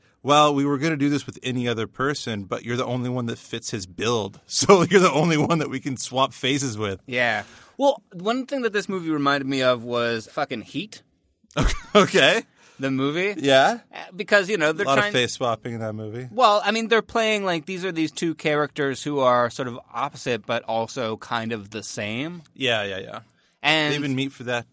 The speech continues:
Speaker 1: uh, like, lunch scene.
Speaker 2: That's right.
Speaker 1: Yeah.
Speaker 2: And here, I mean, John Travolta and Nicolas Cage only really have a few scenes together where they're not lying on a gurney. One of them is where they're doing that, like, you know, they're both on the other side of that mirror.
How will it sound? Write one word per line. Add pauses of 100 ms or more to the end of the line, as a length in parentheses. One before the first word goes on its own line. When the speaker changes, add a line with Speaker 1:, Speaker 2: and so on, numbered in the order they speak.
Speaker 1:
uh,
like,
lunch
scene. (160)
Speaker 2:
That's
right.
Speaker 1:
Yeah.
Speaker 2:
And
here, (1200)
I
mean,
John
Travolta
and
Nicolas
Cage
only
really
have
a
few
scenes
together
where
they're
not
lying
on
a
gurney. (200)
One
of
them
is
where
they're
doing
that,
like, (260)
you
know,
they're
both
on
the
other
side
of
that
mirror.